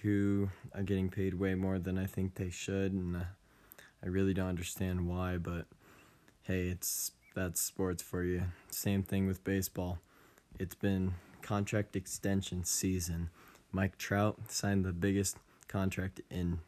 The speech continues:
sports history, not just baseball. He signed a twelve-year, four hundred and thirty million dollar deal. So he's basically half a billion dollar man.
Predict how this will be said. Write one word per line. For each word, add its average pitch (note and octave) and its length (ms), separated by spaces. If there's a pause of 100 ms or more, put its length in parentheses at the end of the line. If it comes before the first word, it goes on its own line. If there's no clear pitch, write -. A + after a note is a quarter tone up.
(200)
sports - 460
history, D#2 320
not E2 180
just - 180
baseball. - 460 (600)
He - 160
signed E2+ 460
a E2 260
twelve-year, F#2 680 (280)
four F#2 300
hundred F#2 420
and F2+ 160
thirty F#2+ 420
million F#2 560
dollar F#2 340
deal. F2+ 340 (880)
So F#2 200
he's F2+ 240
basically F#2 460
half F#2 360
a F#2 60
billion F2+ 600
dollar E2 360
man. E2 240